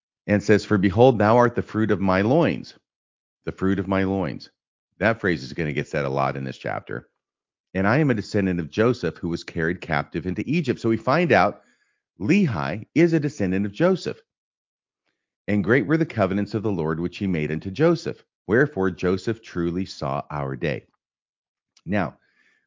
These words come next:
we learn that not only is Lehi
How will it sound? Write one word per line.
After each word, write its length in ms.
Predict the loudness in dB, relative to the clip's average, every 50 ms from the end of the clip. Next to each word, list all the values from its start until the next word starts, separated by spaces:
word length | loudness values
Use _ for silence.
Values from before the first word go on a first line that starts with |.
| _ -2
we 120 | 0 2 4
learn 220 | 4 4 4 4
that 280 | 2 2 0 -2 -8 -20 _ _ _ -4
not 240 | 2 2 4 4
only 300 | 4 4 2 2 2 2
is 100 | 0 0
Lehi 720 | 0 -2 0 2 2 2 0 0 0 -2 -4 -6 -8 -12